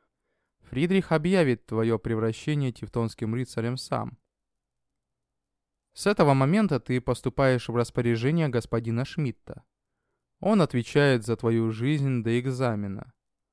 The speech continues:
Он же назначит тебе учителей немецкого языка и место, где ты будешь жить».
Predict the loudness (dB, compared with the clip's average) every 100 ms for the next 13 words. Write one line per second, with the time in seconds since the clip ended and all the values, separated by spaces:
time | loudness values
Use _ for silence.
0 | _ _ _ _ _ _ _ _ _ _
1 | _ _ _ _ -2 4 4 2 2 2
2 | 2 0 -2 -6 -8 -8 0 2 2 -2
3 | -8 -4 -2 0 2 0 0 -2 -2 -2
4 | 0 0 -2 -2 0 -2 -4 -6 -6 -4
5 | -2 -2 -2 -4 -2 -4 -4 -4 -6 -4
6 | -2 -4 -4 -6 -6 _